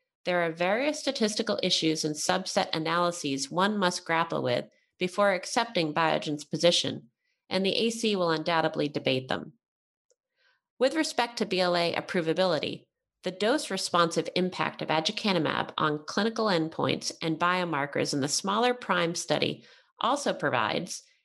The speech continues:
in addition to the engaged subset data noted above, the supporting evidence that confirms the effectiveness of aducanumab, which was su-,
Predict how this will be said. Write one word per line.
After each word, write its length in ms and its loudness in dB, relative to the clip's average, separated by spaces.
in 100 0
addition 400 0
to 100 -10
the 120 2
engaged 460 -2
subset 540 0
data 260 2
noted 300 0
above, 520 -2
the 80 4
supporting 520 2
evidence 400 0
that 100 -4
confirms 500 0
the 80 0
effectiveness 640 0
of 80 -8
aducanumab, 800 0
which 200 2
was 160 -2
su-, 100 -2